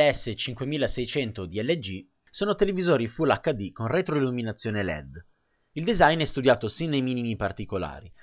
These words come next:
La cornice dello schermo è ridotta al minimo per aumentare al massimo il comfort visivo e regalare un effetto stile cinema.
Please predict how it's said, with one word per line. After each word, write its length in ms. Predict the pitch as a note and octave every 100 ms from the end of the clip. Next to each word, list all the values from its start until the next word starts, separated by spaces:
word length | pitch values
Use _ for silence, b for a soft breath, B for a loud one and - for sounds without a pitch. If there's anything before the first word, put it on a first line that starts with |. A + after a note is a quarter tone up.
| b
La 140 | b A2
cornice 360 | - C#3+ E3
dello 160 | C#3 C#3+
schermo 440 | - - F3 F3+
è 20 | A#2+
ridotta 400 | G#2+ G2+ - C#3+
al 100 | F3
minimo 340 | F2+ F2 G2
per 120 | C#3+
aumentare 440 | C#3 C#3+ D3 C3 A#2+
al 100 | C#3+
massimo 340 | G2 - G#2
il 100 | F#2+
comfort 440 | - B2+ A2 A2
visivo 420 | C3+ E3 F2 E2+ F2
e 80 |
regalare 320 | D3 D#3 C#3+ A2+
un 80 |
effetto 380 | C3 - G#2 -
stile 320 | G2+ - F#2
cinema. 440 | - D2+ C#2+ C#2